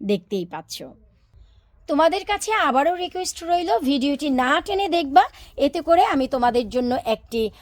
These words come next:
অনেক, অনেক, অনেক বড় টিপস দিতে যাচ্ছি। আর সেই টিপসটি হচ্ছে নিজেরই ভুলের মাসুল বলা চলে। নিজে যে ভুল করেছি সেই ভুলের মাসুল আজকে আমি তোমাদেরকে দিয়ে দিব।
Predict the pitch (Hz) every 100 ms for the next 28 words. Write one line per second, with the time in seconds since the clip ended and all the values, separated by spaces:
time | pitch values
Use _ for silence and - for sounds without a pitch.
0 | - - 220 294 440 - 254 262 262 226
1 | 233 254 233 262 262 254 240 220 262 277
2 | 254 240 - 330 427 - - - 214 -
3 | 277 359 370 381 - 370 370 - 466 415
4 | 285 254 302 339 - - - 202 170 240
5 | 277 392 320 220 - 247 196 190 180 202
6 | 175 202 - - 220 247 294 285 285 220
7 | 285 269 330 320 415 494 - - - 294
8 | 302 247 339 381 269 240 339 415 - 247
9 | - - 233 233 247 220 240 240 381 240
10 | 220 180 185